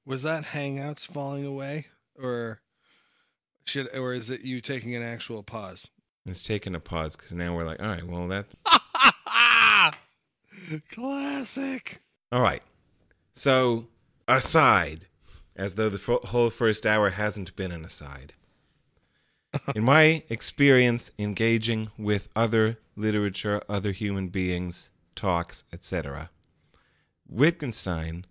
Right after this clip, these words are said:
Speaker 2: is just like Einstein. Everybody loves him,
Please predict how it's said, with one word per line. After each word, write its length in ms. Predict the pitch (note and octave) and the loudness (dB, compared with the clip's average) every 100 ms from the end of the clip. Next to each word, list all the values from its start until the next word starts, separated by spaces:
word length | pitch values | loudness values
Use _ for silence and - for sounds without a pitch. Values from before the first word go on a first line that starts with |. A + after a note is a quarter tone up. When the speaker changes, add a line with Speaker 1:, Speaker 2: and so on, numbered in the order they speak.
| _ _ _ - | _ _ _ -4
Speaker 2:
is 220 | G2 F2+ | -2 -2
just 360 | - C#3+ - | 0 2 2
like 420 | A2+ G#2 G2+ - - _ - | 4 4 4 0 -18 _ -4
Einstein. 760 | G2+ G#2 F#2 - D#2 C#2+ D2 - _ _ _ _ _ _ _ _ - | 0 0 0 -4 -6 -8 -14 -20 _ _ _ _ _ _ _ _ -2
Everybody 960 | C#3+ G3 F3 E3+ C#3+ A2+ F2+ D#2+ F2 - _ _ _ _ _ _ - | 2 2 4 4 4 4 2 0 -6 -10 _ _ _ _ _ _ -4
loves 340 | G2 B2+ C#3+ | 4 4 4
him, 300 | E3 D#3 E3+ | -2 -2 -4